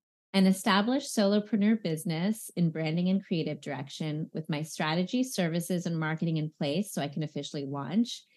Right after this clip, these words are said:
at least one paying client, um, and then full confidence and clarity in myself and my new business, a daily manifestation routine and practices that energize me." And then she wrote,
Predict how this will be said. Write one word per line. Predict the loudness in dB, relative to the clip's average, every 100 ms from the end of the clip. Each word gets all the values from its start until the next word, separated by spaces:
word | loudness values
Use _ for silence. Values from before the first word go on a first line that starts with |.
| _ _
at | -2 2
least | 4 4 2 -14 _
one | -2 2 4 2
paying | 2 4 4 4 2 -2 _ _ _ _ _ -4
client, | -2 -2 -2 -4 -6 _ _ _ _ _ 0
um, | 2 2 2 0 -4 _ _ _ _ _ _ -2
and | 4 6
then | 6
full | 2 2 4 4
confidence | 2 2 2 2 0 0
and | -2 -4
clarity | -2 -2 0 0 -2
in | -2 -4
myself | -4 -4 -2 0 -2 -4
and | -2 0
my | 0
new | -4 -2
business, | 0 0 2 2 2 -2 -18 _ _ _ -2
a | -2
daily | 4 4 8 6
manifestation | 6 4 2 0 -2 0 -2 0 -2
routine | -2 -4 2 4 4
and | 2 -2 -2
practices | -2 -2 -4 -6 -4 -4 -6 -12 _ _ -8
that | -4
energize | 4 4 6 4 4 2 4
me." | 4 4 2
And | 2 4
then | 6 6 4
she | 2 0
wrote, | 2 2 0